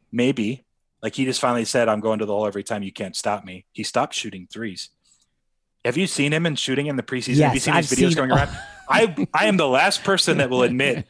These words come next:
Speaker 2: <laughs>
Speaker 1: "Oh, now maybe Giannis will hit jumpers. Now he's gonna hit threes. The hitch is gone." But watch the damn videos. The hitch
Speaker 2: It
Speaker 1: is
Speaker 2: looks
Speaker 1: pretty
Speaker 2: fluid.
Speaker 1: much gone.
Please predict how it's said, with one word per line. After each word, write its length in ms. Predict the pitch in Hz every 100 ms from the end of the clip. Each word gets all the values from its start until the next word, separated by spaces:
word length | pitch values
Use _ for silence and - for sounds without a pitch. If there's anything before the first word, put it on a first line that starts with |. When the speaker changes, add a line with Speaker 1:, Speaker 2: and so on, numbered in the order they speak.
| -
Speaker 2:
<laughs> 140 | -
Speaker 1:
"Oh, 400 | 123 170 175 - -
now 380 | 123 123 143 180
maybe 300 | 180 170 175
Giannis 360 | 151 160 170 -
will 80 | 143
hit 180 | 156 -
jumpers. 500 | 160 175 135 127 131
Now 160 | 127
he's 120 | 156 156
gonna 140 | 151
hit 160 | 147 -
threes. 300 | 160 135 -
The 100 | 120
hitch 240 | 160 -
is 120 | 196
gone." 360 | - 151 127 117 _ _ _ _ _ -
But 140 | 214
watch 240 | 226 240 -
the 80 |
damn 260 | 180 214 202
videos. 380 | 156 240 190 - - -
The 100 | 160
hitch 160 | 214
Speaker 2:
It 80 | 131
Speaker 1:
is 80 | 135
Speaker 2:
looks 140 | -
Speaker 1:
pretty 200 | 202 202
Speaker 2:
fluid. 80 | 202
Speaker 1:
much 240 | 220 -
gone. 420 | - 214 320 -